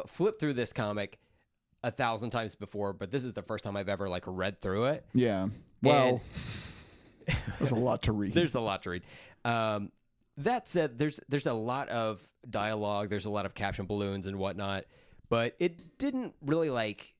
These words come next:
Speaker 1: slow me down so much. And that's not necessarily a credit to the writing. It's just I thought it would be more cumbersome than it, it was. It's
Speaker 2: Yeah.
Speaker 1: not great,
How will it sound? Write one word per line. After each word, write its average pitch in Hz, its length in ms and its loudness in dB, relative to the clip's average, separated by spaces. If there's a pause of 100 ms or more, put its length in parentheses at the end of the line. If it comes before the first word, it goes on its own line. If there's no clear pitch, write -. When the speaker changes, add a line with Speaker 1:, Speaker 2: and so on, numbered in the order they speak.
(240)
Speaker 1:
slow 127 520 0
me 120 160 0
down 90 480 -2
so 85 200 -8
much. 78 560 -12 (260)
And 156 100 4
that's 190 140 0
not 175 220 2 (220)
necessarily 135 540 0
a - 20 -4
credit 160 420 0
to 170 80 0
the 156 100 0
writing. 156 440 0 (200)
It's - 120 -2
just 135 160 0
I 123 140 0
thought 123 320 -2
it 117 60 -2
would 107 120 -6
be 113 120 0
more 113 220 0
cumbersome 104 480 -2
than 95 100 0
it, 92 140 -4 (260)
it 98 180 -4
was. 104 520 0 (240)
It's 113 220 4
Speaker 2:
Yeah. 147 60 2
Speaker 1:
not 180 300 4
great, 95 440 -2